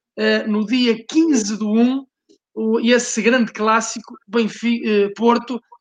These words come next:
Benfica, às vinte e uma horas. E depois temos, então, no dia dezanove, essa Final Four, eh, meia-final, ehm, Sporting Porto, e depo-, no, no dia dezanove,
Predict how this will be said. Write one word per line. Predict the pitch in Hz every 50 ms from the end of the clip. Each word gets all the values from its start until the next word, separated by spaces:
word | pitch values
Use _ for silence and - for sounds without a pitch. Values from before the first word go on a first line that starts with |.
| _ _
Benfica, | 233 233 226 - - - 226 233 233 233 - 262 247 240 - _ - 233 233 220
às | 214 214 185
vinte | 208 269 240 220 -
e | 262
uma | 247 240 240
horas. | 254 269 269 - - -
E | 277
depois | 240 240 196 - 233 247 226 233 -
temos, | - 247 240 247 254 277 285 - - - - - _ _ _ _ 226
então, | 226 220 220 233 254 247 240 214 180 - _ _ _ - - _
no | 202 208 220 226
dia | 269 277 277 262 214
dezanove, | 185 185 208 269 262 262 269 254 240 233 226 - 185 175 175 - - _ _ _ _ -
essa | 226 233 226 - - 220
Final | 226 - - 262 262 254 247 233
Four, | - - - 262 262 254 233 214 202 -
eh, | 190 196 196
meia-final, | 202 220 247 247 240 226 - - 233 226 247 247 240 214 190 - - _ _ - - -
ehm, | 208 208 202 208 202 208 208 208 202 202 - 214 208 202 196
Sporting | 202 - - - - - 247 247 233 220 247 233 190 - -
Porto, | 233 247 269 285 - - - 254 254 247 247 - - _ _ _ _ - - - - - _ -
e | 226 220
depo-, | 196 196 - 214 226 - -
no, | 214 208 214 220 214 214 208 233 226 - - 214
no | 214 214 208
dia | 202 240 233 214
dezanove, | 185 170 180 214 202 202 196 214 233 233 233